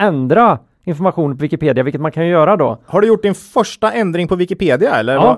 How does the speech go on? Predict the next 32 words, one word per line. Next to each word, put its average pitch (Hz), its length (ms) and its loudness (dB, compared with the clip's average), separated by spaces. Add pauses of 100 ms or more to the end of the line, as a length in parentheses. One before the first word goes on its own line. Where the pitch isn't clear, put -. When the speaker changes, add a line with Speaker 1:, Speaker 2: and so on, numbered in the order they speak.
(100)
Speaker 1:
det 156 140 0
var 220 240 2
o-, 190 440 -4
otäckt 175 380 -4
lätt. 117 300 -6 (100)
Jag 147 120 -2
förstår 175 300 -2
sån 190 160 -2
här 175 240 2
Speaker 2:
<laughs> - 0 -
Speaker 1:
Wiki 160 300 0
Wars 185 600 0 (880)
uppträder, 151 480 2
Speaker 2:
Okej. 127 120 0
Speaker 1:
kan - 100 -8
man 131 100 -4
säga. 127 340 -2
Speaker 2:
Jaha, 185 340 2 (180)
okej. 160 420 0
Vad 170 160 -2
var 175 80 2
Speaker 1:
Ja. 165 40 6
Speaker 2:
det 160 60 -2
som 170 100 -6
var 156 80 2
fel 226 240 -2
då? 120 160 0 (220)
Speaker 1:
Ah, 156 360 2
det 139 100 0
var 139 180 2
lite, 135 300 -4
eh, 131 60 0